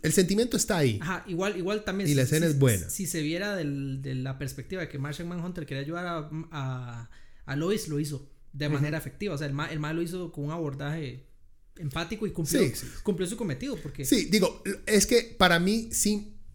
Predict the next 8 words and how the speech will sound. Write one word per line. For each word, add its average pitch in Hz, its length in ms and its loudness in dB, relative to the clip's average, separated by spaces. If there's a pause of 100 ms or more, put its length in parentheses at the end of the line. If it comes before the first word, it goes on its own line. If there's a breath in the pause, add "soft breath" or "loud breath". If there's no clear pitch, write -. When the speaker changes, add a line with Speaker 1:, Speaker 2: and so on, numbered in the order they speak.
Speaker 1:
me 175 260 4
mata 180 360 0
la 196 140 2
profundidad 143 540 2
Speaker 2:
Ujú, 156 100 2
Speaker 1:
dramática 160 800 4
Speaker 2:
ujú. 156 80 -2
Speaker 1:
entre 131 680 2